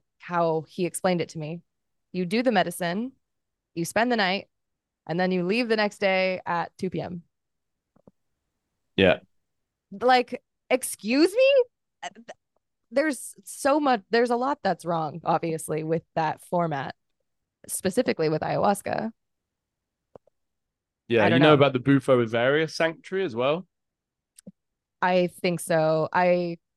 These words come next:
Speaker 1: was staying in a hotel that the hotel next door was offering bufo and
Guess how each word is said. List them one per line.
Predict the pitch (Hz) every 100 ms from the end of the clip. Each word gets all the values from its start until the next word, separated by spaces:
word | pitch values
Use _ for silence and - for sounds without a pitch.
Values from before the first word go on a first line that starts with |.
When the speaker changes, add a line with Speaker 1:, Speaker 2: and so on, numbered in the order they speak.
| - - -
Speaker 1:
was | 196
staying | 208 202
in | 196
a | 180
hotel | 175 165 180 165 160 156 160
that | 165 160 151 - -
the | 160
hotel | 160 156 160
next | 151 - -
door | - 185 160 151 151
was | 151 147
offering | - 160 - 160 151 151 151 151 156 143 _ _ _ _ _ _ _ _
bufo | 175 156 - 143 151 165 165 - -
and | 160 156 151 151 151 151 143